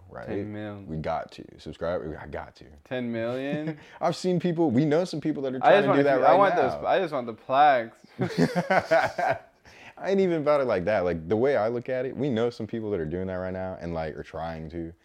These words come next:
Speaker 1: And
Speaker 2: Right.
Speaker 1: big emphasis on trying to. And, like, my thing is, are you having fun doing it?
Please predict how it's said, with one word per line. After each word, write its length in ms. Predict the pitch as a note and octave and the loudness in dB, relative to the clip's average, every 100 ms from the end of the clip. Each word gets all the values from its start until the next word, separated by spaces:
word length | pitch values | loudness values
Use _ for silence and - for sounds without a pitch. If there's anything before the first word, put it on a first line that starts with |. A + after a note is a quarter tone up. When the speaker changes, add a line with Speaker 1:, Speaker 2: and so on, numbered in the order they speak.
| _ _ - | _ _ -12
Speaker 1:
And 340 | E2 D#2+ D2+ | -8 -8 -6
Speaker 2:
Right. 460 | A#2+ A2 A2 A2 - _ - | -4 -4 -6 -14 -18 _ 0
Speaker 1:
big 220 | C3+ G#2 | 2 2
emphasis 420 | G2 F2 - D#2 | 0 -4 -8 -10
on 140 | D#2+ D2 | -10 -6
trying 380 | E2+ E2 E2 C#2+ | -6 -4 -6 -8
to. 140 | F2 | -6
And, 100 | F#2+ | -2
like, 160 | G2+ F#2 | -2 -2
my 160 | C#3+ | -4
thing 180 | C#3 A2+ | -4 -4
is, 140 | F#2 | -2
are 80 | F2 | -2
you 120 | F2 | -2
having 220 | G2+ B2 - | -2 -4 -6
fun 220 | F2 F#2 | -10 -8
doing 220 | E2 B2 | -8 -10
it? 60 | D3+ | -14